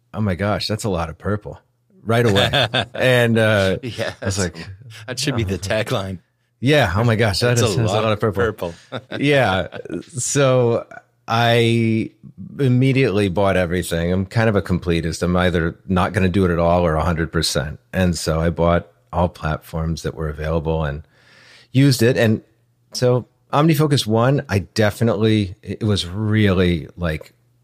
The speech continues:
Speaker 1: turned my mind inside out. I was like, "H-, how do you, how do you manage things in here? There's so much, yet so little." And it took me probably a good year to learn it.
Speaker 2: Mm, mm-hmm.
Speaker 1: And then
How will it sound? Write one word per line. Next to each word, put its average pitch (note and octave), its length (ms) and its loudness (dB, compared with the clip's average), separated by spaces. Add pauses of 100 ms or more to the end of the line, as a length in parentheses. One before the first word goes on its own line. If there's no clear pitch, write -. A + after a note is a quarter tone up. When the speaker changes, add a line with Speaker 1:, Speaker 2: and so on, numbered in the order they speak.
(960)
Speaker 1:
turned A2+ 200 4
my F#2 120 4
mind F2 340 2
inside D#2 400 -2
out. D2 220 -4
I E2 100 0
was D#2+ 300 -4
like, D#2+ 180 -12
"H-, F#2+ 60 -12
how G#2+ 320 0
do A#2 60 2
you, F#2 200 0 (640)
how - 180 -6
do C#3+ 80 0
you G2+ 80 2
manage G2+ 440 2
things E2 280 -2
in D2+ 100 -10
here? E2+ 160 -4
There's E2 200 -4
so A2+ 220 0
much, G2 600 -2 (420)
yet F#2 180 0
so F2 240 -4
little." A#2 640 0 (600)
And G2 200 2
it F#2 80 -4
took C3+ 160 -2
me E3 100 2
probably C#3 420 2
a A2 40 2
good G#2 180 -2
year F#2 320 2
to - 160 -10
learn G2+ 260 0
it. - 160 -10 (240)
Speaker 2:
Mm, F#2 340 -6
mm-hmm. F#2 180 -14 (680)
Speaker 1:
And A2+ 200 4
then A#2 480 2